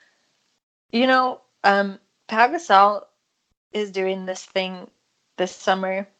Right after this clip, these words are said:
and he did this last summer too, where it honestly feels like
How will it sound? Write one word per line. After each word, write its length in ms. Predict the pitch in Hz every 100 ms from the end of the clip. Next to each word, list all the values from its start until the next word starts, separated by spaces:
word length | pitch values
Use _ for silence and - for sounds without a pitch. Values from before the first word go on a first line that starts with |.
| _ _ _ _ _ -
and 140 | 190 185
he 80 | 165
did 160 | 170
this 180 | 185 -
last 260 | 170 170 -
summer 200 | 170 165
too, 380 | - 170 170 165 _ _ - _ -
where 500 | 175 175 175 165 - _ _ -
it 160 | 196 175
honestly 520 | 180 196 196 202 190
feels 440 | - 165 160 160
like 320 | 170 165 165